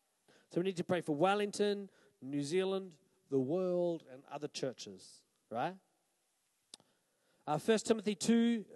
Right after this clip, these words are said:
verses, I think it's one to two. Do you wanna throw that up, Maddie?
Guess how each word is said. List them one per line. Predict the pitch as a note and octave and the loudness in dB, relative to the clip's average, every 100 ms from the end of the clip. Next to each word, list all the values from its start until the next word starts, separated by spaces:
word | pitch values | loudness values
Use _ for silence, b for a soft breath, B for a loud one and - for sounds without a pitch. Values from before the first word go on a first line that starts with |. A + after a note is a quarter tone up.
| C3+ | -10
verses, | D3+ F3+ E3+ - F3 D#3+ D3 | 0 2 0 -2 -4 -6 -8
I | C3 | -16
think | F#3+ | -12
it's | D#3 C3 | -12 -4
one | D3 F3+ G3 | -2 -2 -4
to | - | -10
two. | - - B2+ F3+ - b b b b | -8 -4 -2 -4 -12 b b b b
Do | C#3 | -10
you | |
wanna | C3+ | -8
throw | - C#3 | -4 -2
that | C3 C3+ | -2 -6
up, | A#2+ | -6
Maddie? | C3 E3 | -8 -8